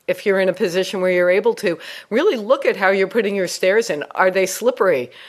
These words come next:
What material are you using?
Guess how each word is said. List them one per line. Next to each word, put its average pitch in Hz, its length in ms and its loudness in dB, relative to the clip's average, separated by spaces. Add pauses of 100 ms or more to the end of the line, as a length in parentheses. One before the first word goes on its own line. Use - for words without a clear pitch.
(240)
What 214 360 -2
material 208 1000 0
are 190 100 0
you 180 400 -4 (100)
using? 170 600 -4